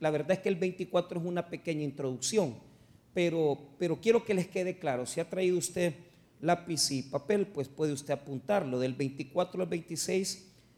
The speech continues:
eh, la geografía sal-, de salvación. Del veintisiete al veintiocho, la conversación que tuvo con la mujer pagana.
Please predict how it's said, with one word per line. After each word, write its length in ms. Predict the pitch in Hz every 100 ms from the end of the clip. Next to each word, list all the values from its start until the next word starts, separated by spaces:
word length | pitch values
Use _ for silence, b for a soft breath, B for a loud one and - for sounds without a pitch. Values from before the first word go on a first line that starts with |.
| b -
eh, 560 | 139 135 127 117 - -
la 160 | 147
geografía 680 | 143 147 131 120 - 170 160
sal-, 380 | - 135 131 131
de 80 | 131
salvación. 680 | 135 117 110 - 208 151 110 B B B B B
Del 200 | - 139
veintisiete 720 | 151 139 139 - 156 160 -
al 80 | 170
veintiocho, 580 | 160 175 - 185 185 180
la 180 | 156 -
conversación 800 | 151 139 139 - 131 175 175 175
que 100 | 156
tuvo 340 | - 160 156
con 140 | 160
la 60 | 156
mujer 460 | 151 147 160 156 -
pagana. 500 | 165 175 160 170